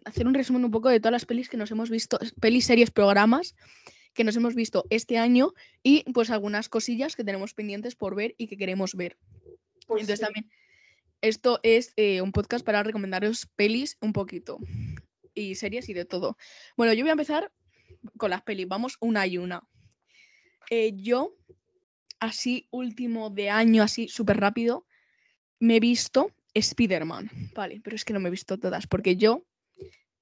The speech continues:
Speaker 1: este martes he ido a ver una peli, que es la nueva, la de Homecoming, y me he visto las de Tom Holland. La de Homecoming, Lejos de casa, y No Homecoming. Soy
Speaker 2: Ujú.
Speaker 1: bilingüe ahora, ¿vale?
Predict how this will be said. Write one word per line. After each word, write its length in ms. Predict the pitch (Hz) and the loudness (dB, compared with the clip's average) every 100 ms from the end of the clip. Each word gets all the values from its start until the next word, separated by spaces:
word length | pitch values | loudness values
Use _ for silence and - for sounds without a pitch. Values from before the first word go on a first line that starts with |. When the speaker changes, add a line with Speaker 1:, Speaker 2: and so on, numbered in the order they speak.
| - | -6
Speaker 1:
este 220 | 220 220 | -4 0
martes 420 | 214 233 262 254 | 0 0 -2 -4
he 60 | 208 | -2
ido 100 | 185 | -2
a 40 | |
ver 100 | 190 | -2
una 180 | 185 185 | -4 -2
peli, 320 | 233 240 330 - - - - - | 0 0 -2 -10 -20 -18 -16 -6
que 140 | - 202 | 2 2
es 120 | 208 | 2
la 160 | 185 185 | 2 4
nueva, 220 | 208 262 | 6 6
la 80 | 196 | 6
de 120 | 185 | 4
Homecoming, 600 | 202 196 - 226 247 254 453 _ _ _ _ _ _ _ _ | 0 -2 4 6 8 4 0 _ _ _ _ _ _ _ _
y 120 | 254 | 4
me 100 | 247 | 8
he 40 | 262 | 8
visto 460 | 277 269 - 302 - | 6 2 2 2 2
las 220 | 226 208 | -2 -2
de 120 | 208 | -2
Tom 160 | 208 202 - | -6 -8 -10
Holland. 320 | 175 196 269 _ - - _ - | -10 -10 -12 _ -20 -20 _ -2
La 220 | 226 202 | 0 2
de 280 | 190 180 - _ _ _ - | 0 -4 -10 _ _ _ -4
Homecoming, 580 | 226 214 220 277 320 415 _ | -2 -2 0 0 0 -2 _
Lejos 320 | 214 226 233 226 | -6 -4 -4 -4
de 100 | 220 | -2
casa, 340 | 240 311 330 | -2 -2 -6
y 100 | - | -4
No 120 | 233 220 | 0 0
Homecoming. 800 | 220 220 220 180 175 170 - - _ _ _ _ _ _ | 0 -2 -2 -4 -6 -10 -14 -20 _ _ _ _ _ _
Soy 140 | 240 220 | -6 -2
Speaker 2:
Ujú. 40 | |
Speaker 1:
bilingüe 300 | 196 185 190 | -2 -2 0
ahora, 240 | 180 180 185 | 0 0 -4
¿vale? 200 | 190 | -8